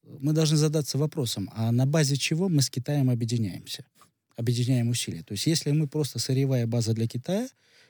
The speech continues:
то мы колония, из которой постоянно будут высасывать ресурсы. И у Китая в таком случае, если мы остаёмся вариант как колония, Китай будет заинтересован в расчленении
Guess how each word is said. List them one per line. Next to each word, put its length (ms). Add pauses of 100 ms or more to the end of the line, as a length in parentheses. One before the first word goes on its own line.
(120)
то 100
мы 120
колония, 520 (600)
из 100
которой 320
постоянно 460
будут 200
высасывать 460
ресурсы. 440 (600)
И 380 (200)
у 80
Китая 520
в 120
таком 300
случае, 360
если 220
мы 120
остаёмся 480
вариант 560 (120)
как 240
колония, 580 (360)
Китай 300
будет 260
заинтересован 680
в 40
расчленении 960